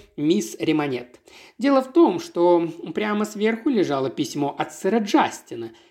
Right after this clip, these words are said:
Персис узнала его сразу, даже на таком расстоянии, по крупному конверту из грубой бумаги,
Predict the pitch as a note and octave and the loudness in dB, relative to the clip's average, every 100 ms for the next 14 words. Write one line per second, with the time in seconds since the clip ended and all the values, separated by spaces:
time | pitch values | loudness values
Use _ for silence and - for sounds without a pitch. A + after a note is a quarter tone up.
0 | _ F3 A3 G#3+ - - D4 C#3 C3+ B2+ | _ 0 0 0 -2 2 2 2 -2 0
1 | C#3+ A3 E3 C#3 - - - C#3+ A#3+ F#3 | 0 0 0 -2 -4 -8 -2 0 0 -2
2 | B2+ B2 C#3 D#3+ C#3+ D#3 D#3 E3 E3 C#3 | -4 -6 0 0 2 0 0 -4 -2 -4
3 | - F3+ G#3 D#3 A#2 A#2 A2+ - _ - | -6 -2 0 0 0 0 -2 -12 _ -6
4 | E3 G3+ C4 C#4 A#3 A3 G#3 F3+ E3+ C4+ | -4 2 2 2 0 0 2 0 2 2
5 | A#3+ A3+ G#3+ F3 F3+ A3+ F3 G3 G3+ G3 | 0 -2 -4 -4 0 0 0 -2 0 2
6 | D#3 A#2+ C3 B2+ | 2 0 -2 -4